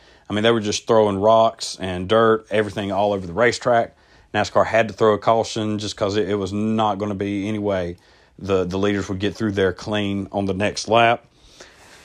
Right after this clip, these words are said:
And so that set up an overtime finish. Uh, whereas previous weekends, it, or previous races over the weekend, it had taken a couple tries. This one, we only got one shot at overtime.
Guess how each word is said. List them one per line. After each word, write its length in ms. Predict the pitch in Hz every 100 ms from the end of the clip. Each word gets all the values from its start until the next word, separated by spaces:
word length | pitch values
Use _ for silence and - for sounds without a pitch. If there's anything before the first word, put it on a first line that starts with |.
| - - 104
And 100 | 98
so 120 | 101
that 200 | 123 143
set 200 | - 139
up 180 | 135 -
an 80 | 101
overtime 560 | 127 131 127 127 123
finish. 480 | 120 117 92 - - - - - - - -
Uh, 320 | 104 98 92
whereas 460 | 92 98 101 98 - _ _ -
previous 400 | 156 147 147 143
weekends, 380 | 143 131 135 120
it, 260 | 104 -
or 180 | 95 107
previous 460 | 104 151 139 120 127
races 280 | 117 110
over 140 | 110 107
the 80 | 104
weekend, 380 | 110 104 110
it 60 | 104
had 120 | 95
taken 240 | 120 107 92
a 60 |
couple 300 | - 123 127
tries. 500 | 120 135 127 120 110 - - - -
This 200 | 120 -
one, 280 | 123 123 117
we 120 | 117
only 180 | 110 104
got 200 | 104 90
one 200 | 113 107
shot 280 | - 110
at 100 | 104
overtime. 600 | 110 110 104 117 113 107